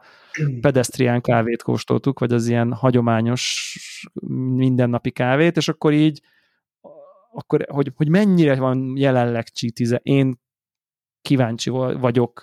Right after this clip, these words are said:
Speaker 2: rá, úgyhogy meg fogjuk kóstolni a Diego gésát, ami,
Speaker 1: Letti Ber-
Speaker 2: ö, ami Letti Bermudez, ö,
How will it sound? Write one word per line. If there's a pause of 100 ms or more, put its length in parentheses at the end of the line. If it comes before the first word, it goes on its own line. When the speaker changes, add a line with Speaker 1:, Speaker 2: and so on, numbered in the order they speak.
(100)
Speaker 2:
rá, (500)
úgyhogy
meg
fogjuk (140)
kóstolni
a (220)
Diego
gésát,
ami, (380)
Speaker 1:
Letti
Ber-
Speaker 2:
ö,
ami (720)
Letti
Bermudez,
ö,